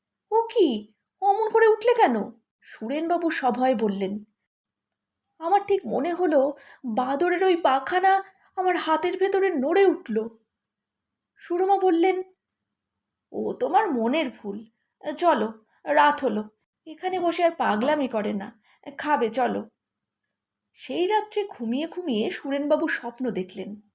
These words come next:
একটা বাঁদর যেন তার পাশে শুয়ে আছে। তিনি তাড়া দিতেই সে বিছানা থেকে লাফিয়ে পড়ে পালিয়ে গেল।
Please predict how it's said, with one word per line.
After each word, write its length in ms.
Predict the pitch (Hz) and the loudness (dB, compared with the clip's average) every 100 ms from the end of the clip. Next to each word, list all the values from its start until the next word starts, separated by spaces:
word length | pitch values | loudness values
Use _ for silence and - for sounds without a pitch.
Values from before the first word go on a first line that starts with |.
| _ _ - | _ _ -16
একটা 260 | - 381 | -10 -6
বাঁদর 760 | 240 202 202 220 285 277 220 - - _ _ | -6 -6 -4 -2 0 2 0 -2 -14 _ _
যেন 280 | 262 277 320 | -2 -2 0
তার 180 | 320 320 | -2 -4
পাশে 340 | 294 247 - | -4 -6 -6
শুয়ে 340 | 285 - 214 185 | -8 -4 -2 -2
আছে। 320 | 180 - 214 _ _ _ _ _ - | -4 -8 -12 _ _ _ _ _ -6
তিনি 220 | 359 370 | -2 -2
তাড়া 340 | 370 202 214 | 0 2 2
দিতেই 460 | 269 330 339 339 330 - - | 2 0 0 0 -2 -10 -10
সে 180 | - 339 | -4 0
বিছানা 380 | 285 285 330 | 0 0 -2
থেকে 280 | 330 330 330 | 0 -2 -2
লাফিয়ে 460 | 233 202 202 320 339 | 0 -2 -4 -2 -2
পড়ে 400 | 330 320 220 254 | 0 0 0 -2
পালিয়ে 300 | - 208 208 | -2 0 0
গেল। 280 | 202 180 185 | 0 -4 -8